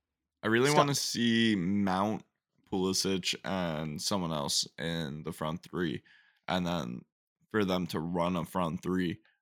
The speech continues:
Speaker 1: rather than having two strikers, because I think you just move on from Werner and see it as a lost cause.
Speaker 2: Yeah,
Speaker 1: Like,
Speaker 2: but
Speaker 1: and
Speaker 2: he's been
Speaker 1: use
Speaker 2: playing
Speaker 1: him
Speaker 2: so
Speaker 1: as a
Speaker 2: well lately.
Speaker 1: spark. Yeah, that's true.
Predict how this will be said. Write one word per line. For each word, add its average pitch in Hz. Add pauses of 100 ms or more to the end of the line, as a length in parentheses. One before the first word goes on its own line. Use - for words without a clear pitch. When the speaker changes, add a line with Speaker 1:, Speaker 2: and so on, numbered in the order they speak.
(100)
Speaker 1:
rather 90
than 82
having 76 (160)
two 87
strikers, 65 (140)
because 92
I 78
think 95
you 87
just 80
move 80
on 67
from 85
Werner 65
and 65
see 73 (220)
it 69
as 80
a 65
lost 53
cause. 58 (640)
Speaker 2:
Yeah, 170
Speaker 1:
Like, -
Speaker 2:
but 135
Speaker 1:
and 110
Speaker 2:
he's 104
been 147
Speaker 1:
use -
Speaker 2:
playing 139
Speaker 1:
him 98
Speaker 2:
so 131
Speaker 1:
as 123
a 120
Speaker 2:
well 117
lately. 113
Speaker 1:
spark. - (500)
Yeah, 82
that's 73
true. 58